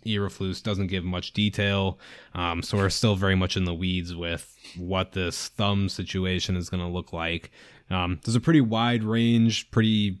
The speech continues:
wide timetable based on if he does surgery or doesn't need to get surgery. Um, we're under the understanding that the swelling is coming down, so they can really only use the swelling excuse for a couple more days before people are gonna be like, "Okay, like,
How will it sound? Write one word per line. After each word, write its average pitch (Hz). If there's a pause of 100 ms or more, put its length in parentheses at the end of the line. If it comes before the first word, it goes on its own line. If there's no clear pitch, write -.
(120)
wide 95
timetable 98
based 95
on 92
if 87
he 92
does 101
surgery 98
or 78 (160)
doesn't 92
need 90
to 90
get 87
surgery. 85 (440)
Um, 82 (260)
we're 92
under 95
the 92
understanding 92
that -
the 85
swelling 95
is 85
coming 90
down, 104
so 85 (360)
they 95
can 98
really 101
only 95
use 92
the 87
swelling 90
excuse 92
for 82
a 85
couple -
more 92
days 90
before 87
people 90
are -
gonna 85
be 90
like, 82
"Okay, 82
like, -